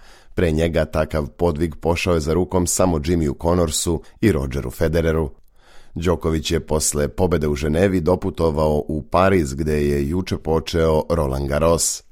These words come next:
Na drugom Grand Slamu sezone startovaće u utorak,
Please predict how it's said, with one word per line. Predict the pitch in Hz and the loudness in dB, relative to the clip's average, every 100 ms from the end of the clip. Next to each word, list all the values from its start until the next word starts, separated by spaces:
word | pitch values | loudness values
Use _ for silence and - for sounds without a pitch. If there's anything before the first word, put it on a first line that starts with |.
| - _ - - - | -20 _ -20 -14 -2
Na | 98 | 0
drugom | 90 82 78 73 | 2 0 2 0
Grand | 71 80 78 | 0 0 0
Slamu | - 80 73 | 0 0 -2
sezone | - 57 64 92 98 87 | -4 -6 0 2 4 2
startovaće | 78 87 71 - 73 69 - | 2 0 0 0 -2 -2 -2
u | 60 87 | -2 -2
utorak, | 101 104 87 - | 2 2 2 0